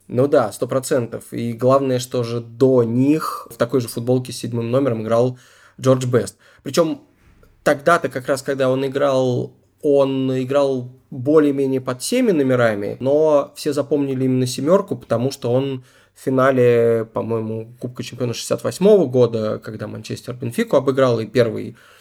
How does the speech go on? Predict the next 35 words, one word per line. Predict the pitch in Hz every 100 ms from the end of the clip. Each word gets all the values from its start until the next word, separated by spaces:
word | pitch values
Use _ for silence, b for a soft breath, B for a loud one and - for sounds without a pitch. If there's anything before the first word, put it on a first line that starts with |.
| b b _
свой | - 131
кубок | 127 123 113 151
выиграл, | 247 202 127 110
вот | 127 123
тогда | 139 135
он | 107 104
под | 101
семёркой | - 117 107 - 110
играл, | 117 147 170 156 -
и, | 117 110 113 110 110 107 107 110
по-моему, | 104 117 123
тогда | 123 101 135
же | 127 110
он | 104
получил | 101 107 - 143
зе-, | 120 -
золотой | - 107 107
мяч, | 117 202 196 -
поэтому | 117 123 120
всё | -
это | 123 123 117 B B B B
сложилось | - 147 147 143 107
в | -
такой | 113 123
образ. | 117 196 151 123 -
Так-то | 139 - 123
он, | 131 123 113
в |
общем, | 107 110 104
под | 123
девятым, | 123 160 190 123
под | 107 117
одиннадцатым | 117 185 185 151 127
бегал. | 127 117 110 b b b b b _ -
Но | 139 190 185 165 147 -